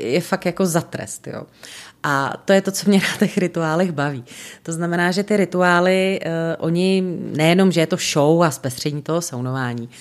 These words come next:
ale, a myslím si, že nejsem jediná, <laughs> kdo to tak má, tak slouží i k tomu, že opravdu se chceš pořádně propotit. Opravdu chceš to saunování mít kvalitní,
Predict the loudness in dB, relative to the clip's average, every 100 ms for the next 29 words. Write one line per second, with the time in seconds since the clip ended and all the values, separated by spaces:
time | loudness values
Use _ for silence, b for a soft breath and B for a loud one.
0 | B B B -6 -2 0 0 -2 -4 -8
1 | -2 0 0 0 2 4 4 2 0 0
2 | -2 -2 0 0 2 0 -2 -2 -4 -6
3 | B B B -4 -4 0 0 0 0 -2
4 | 0 2 2 0 0 0 2 2 0 0
5 | 0 0 -2 -2 -4 -2 0 2 2 0
6 | 0 -2 0 -6 -6 -14 -12 -8 0 0
7 | 0 -2 -2 -2 -2 -2 -2 -2 -4 -2
8 | 0 2 2 0 0 -2 -4 -2 -2 -2
9 | -4 -4